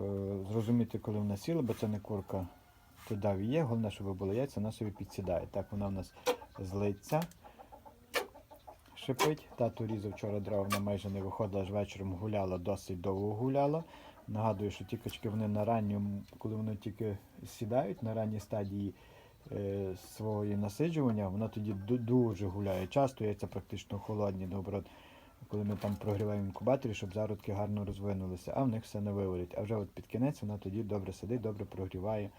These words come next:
Ну, якось так, то, що я за своїми спостереженнями бачу. Так що такі то в нас качині і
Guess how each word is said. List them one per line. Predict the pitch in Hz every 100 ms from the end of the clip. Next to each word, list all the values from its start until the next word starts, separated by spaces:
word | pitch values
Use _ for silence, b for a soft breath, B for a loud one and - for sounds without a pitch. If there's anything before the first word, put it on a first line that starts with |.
| B B B B 107
Ну, | 113
якось | 104 101 98
так, | - 92 -
то, | 107
що | -
я | 98 101 104 - 95
за | 92
своїми | - 101 104 101
спостереженнями | - 87 95 98 95 101 98
бачу. | 85 82 - -
Так | 117 120
що | 123 - B B B B -
такі | 95 123
то | 120 95
в |
нас | 98 104 - - - B - - - - -
качині | 101 - 113 113 131 147 131 - - - - - 117
і | 110